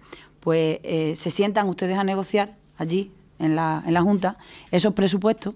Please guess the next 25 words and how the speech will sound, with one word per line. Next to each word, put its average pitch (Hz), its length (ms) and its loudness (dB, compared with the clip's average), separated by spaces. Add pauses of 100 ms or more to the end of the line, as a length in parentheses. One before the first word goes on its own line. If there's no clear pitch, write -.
(840)
y 160 380 4
una 175 200 6
vez 202 120 4
que 247 140 2
cierran 226 580 2
esos 170 240 -4
compromisos 196 580 0
para 170 200 -2
aprobar 160 280 0
los 180 100 -2
presupuestos 185 480 -2
de 165 60 0
la 165 100 0
Junta 170 200 2
de 190 60 2
Extremadura, 202 480 0 (640)
a 190 140 2
posteriori, 214 760 2
una 175 180 -2
vez 170 100 -2
que 175 100 -4
ya 175 80 0
estaban 185 320 2
cerrados, 240 440 2 (180)
haciendo, 180 600 -2